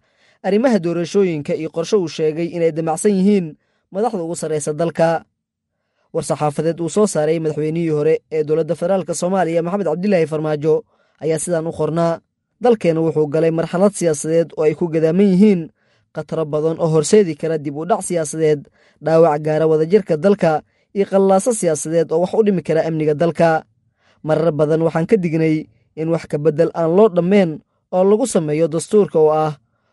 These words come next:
waxa keliya ee isku hayay ummadda Soomaaliyeed, ayna keeni karto in ay meesha ka baxdo sharciyadii ay ku dhisnaayeen hay-adaha dowladda oo ay saldhig u tahay dastuur la isla ogol yahay. Sharciga doorashada,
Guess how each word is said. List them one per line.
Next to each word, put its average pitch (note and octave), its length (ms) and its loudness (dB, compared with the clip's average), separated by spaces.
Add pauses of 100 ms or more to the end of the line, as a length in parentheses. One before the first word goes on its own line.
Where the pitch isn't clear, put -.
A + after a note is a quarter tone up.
waxa D#3+ 240 -4
keliya E3 440 0 (100)
ee D3+ 180 0
isku A#3 240 0
hayay D#3+ 380 2
ummadda F3+ 320 -2
Soomaaliyeed, D#3+ 680 0 (440)
ayna D#3 260 0
keeni G#3+ 320 0
karto D#3+ 420 -4
in F3 180 -12
ay D#3+ 180 -4
meesha D#3+ 340 -4
ka A3 100 2
baxdo D#3 440 4 (300)
sharciyadii D#3+ 760 0
ay D#3+ 120 4
ku A#3 160 -2
dhisnaayeen E3+ 560 2
hay-adaha D#3 380 -2
dowladda E3 540 0 (360)
oo F#3+ 80 4
ay F#3+ 100 6
saldhig G#3+ 340 0
u A#3 80 4
tahay D#3+ 240 0
dastuur E3 520 0
la E3 100 2
isla E3 300 -2
ogol D#3+ 220 -2
yahay. D#3+ 500 2 (320)
Sharciga D#3 520 2
doorashada, D#3 600 0